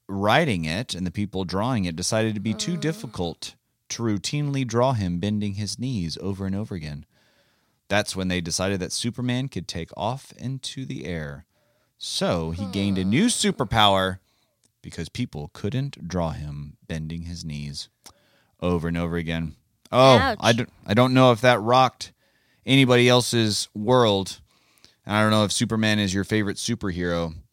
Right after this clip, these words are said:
Speaker 1: You realize that he was only given the ability to fly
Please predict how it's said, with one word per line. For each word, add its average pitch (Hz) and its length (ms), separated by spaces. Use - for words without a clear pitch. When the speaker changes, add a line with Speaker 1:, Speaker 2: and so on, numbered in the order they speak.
Speaker 1:
You 92 80
realize 90 520
that 85 260
he 104 80
was 101 160
only 98 180
given 90 300
the 87 100
ability 87 440
to 80 100
fly 82 640